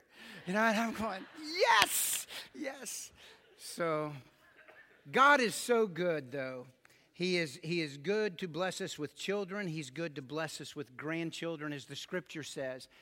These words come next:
And what an awesome responsibility it is to be able to pass along the faith of Jesus Christ, in Jesus Christ, to your children, to your grandchildren. It's a blessing and an awesome responsibility.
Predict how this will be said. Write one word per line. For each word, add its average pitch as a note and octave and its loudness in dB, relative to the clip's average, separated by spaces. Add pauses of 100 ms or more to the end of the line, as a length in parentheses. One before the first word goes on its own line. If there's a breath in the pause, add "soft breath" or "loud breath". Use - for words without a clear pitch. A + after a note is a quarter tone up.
(220 soft breath)
And E3+ 0
what G#3 2
an G3+ 0
awesome G3 4
responsibility E3+ -2
it C3+ -4
is B2 -8 (320 soft breath)
to D#3+ -4
be E3+ 0
able E3 0
to D3+ -6
pass F#3 -2
along E3 -2 (580 soft breath)
the C#3+ -4
faith F3+ 4 (840)
of C#3+ -4
Jesus D#3 -4
Christ, C3 -2 (460)
in F3+ 2
Jesus C3+ -6
Christ, - -8
to F3+ -6
your D#3 -4
children, D3 -4
to D3 -10
your C#3 -6
grandchildren. B2+ -8
It's D#3+ -8
a C3 -4
blessing E3 -2
and C3+ -4
an C#3 -8
awesome D3 -4
responsibility. B2 -10